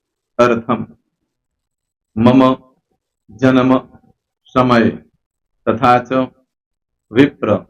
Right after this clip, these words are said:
વૃંદાનામ જન્મ સમયે જન્મ કુંડલી મધ્યે સ્થિત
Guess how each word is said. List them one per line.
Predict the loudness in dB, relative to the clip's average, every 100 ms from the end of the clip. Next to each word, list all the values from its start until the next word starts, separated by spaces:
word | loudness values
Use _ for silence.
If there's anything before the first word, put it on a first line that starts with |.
| _ _ _ _ -6
વૃંદાનામ | 2 4 6 4 2 0 -2 -10 _ _ _ _
જન્મ | -4 -2 -2 -2 -6 -8 _ _ _ _ _ -4
સમયે | 0 2 0 -4 _ _ _ _ _ _ _ _
જન્મ | -2 0 0 0 -2 _ _ _ _ _ _
કુંડલી | 0 2 2 0 -2 _ _ _ _ _ _ 0
મધ્યે | 0 0 0 2 2 -4 _ _ _ _ _ _
સ્થિત | _ _ 0 0